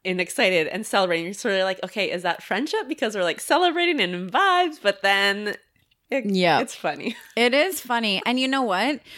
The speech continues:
Speaker 2: It's interesting because you start to learn what, what works for you and what doesn't. And I'm just gonna straight out say this, like, the excited energy in my texts feels good.
Speaker 1: Mm-hmm.
Speaker 2: Detail-oriented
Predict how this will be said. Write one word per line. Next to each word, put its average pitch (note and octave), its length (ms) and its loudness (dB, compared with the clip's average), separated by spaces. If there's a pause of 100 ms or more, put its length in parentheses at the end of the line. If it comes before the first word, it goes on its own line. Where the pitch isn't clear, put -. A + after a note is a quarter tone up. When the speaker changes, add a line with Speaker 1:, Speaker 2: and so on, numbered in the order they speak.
(280)
Speaker 2:
It's B3+ 260 0
interesting C#4+ 680 -2
because G#3+ 600 -6
you A#3 220 -8
start A#3 260 -2
to A#3 120 0
learn G3+ 480 2
what, F#3+ 340 2 (340)
what F#3+ 260 2
works F#3+ 300 -2
for A3+ 100 -8
you B3 200 0
and G#3+ 140 0
what F#3 200 0
doesn't. A3+ 380 0 (340)
And A3+ 180 0
I'm A#3 220 2
just C4 160 -4
gonna F#3+ 340 -2 (260)
straight G#3+ 280 0
out F#3 120 2
say D4+ 220 0
this, F#3 320 2 (320)
like, G#3 280 -2
the G#3+ 260 2
excited G#3 500 0
energy A#3 460 0
in G3 100 0
my F#3 140 0
texts - 520 -2
feels F3 360 2
good. A2 340 0 (140)
Speaker 1:
Mm-hmm. F#3+ 320 -4 (140)
Speaker 2:
Detail-oriented A#3 1400 2